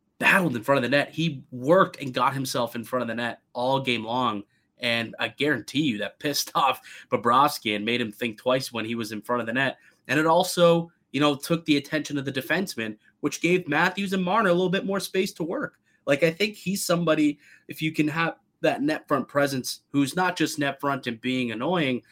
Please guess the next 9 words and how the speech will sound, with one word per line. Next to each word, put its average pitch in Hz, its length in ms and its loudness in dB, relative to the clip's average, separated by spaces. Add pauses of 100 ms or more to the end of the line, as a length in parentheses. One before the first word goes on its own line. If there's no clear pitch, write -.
(180)
but 143 160 2
can 143 240 -2
actually 156 500 -2 (100)
battle 127 440 0
and 101 140 -6
work 151 400 0
it 110 180 -6
there, 107 340 -4 (1300)
that 170 260 4